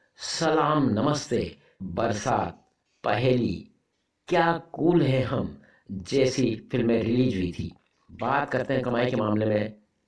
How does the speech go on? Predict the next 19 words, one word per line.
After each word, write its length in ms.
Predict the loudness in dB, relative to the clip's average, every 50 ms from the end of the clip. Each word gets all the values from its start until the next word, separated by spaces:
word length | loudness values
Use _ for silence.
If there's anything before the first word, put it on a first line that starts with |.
| -18 -16 -16 -8 -2
दो 180 | 2 4 4 4
हज़ार 400 | 4 4 2 2 2 2 0 0 -2
पाँच 260 | -2 -2 -2 -2 -4
की 160 | -4 -4 -4 -4 -6 -8 -4
टॉप 360 | -2 0 2 2 2 2 0 -8 -12 -4
थ्री 200 | 0 0 0 2
फिल्मों 240 | 0 0 0 0 0
के 80 | 0
बारे 260 | 0 0 0 0 -2 -4
में। 160 | -6 -10 -14 _ _ -20 -20 -20 -16 -12 -8
दो 220 | -2 2 2 2 4
हज़ार 220 | 2 0 0 0
पाँच 220 | 0 0 0 0 0
में 80 | -2 -2
कमाई 200 | 0 0 0 2
के 80 | 0
मामले 240 | 0 0 0 2 2
में 100 | 2 2 2
नंबर 400 | 2 2 2 2 2 0 0